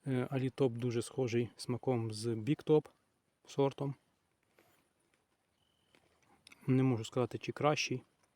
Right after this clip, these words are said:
чи гірший. Мабуть, на рівні смаки. У них там трошки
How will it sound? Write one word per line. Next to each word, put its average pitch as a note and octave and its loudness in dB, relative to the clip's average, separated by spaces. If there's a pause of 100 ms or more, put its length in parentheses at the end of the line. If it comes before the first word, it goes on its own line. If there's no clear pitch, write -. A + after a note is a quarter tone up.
чи B2 -2
гірший. B2+ -2 (480)
Мабуть, B2 -2
на B2+ 2
рівні A#2+ 2
смаки. B2 -2 (1700)
У C#3 -2
них B2+ 0
там B2 2
трошки B2+ -2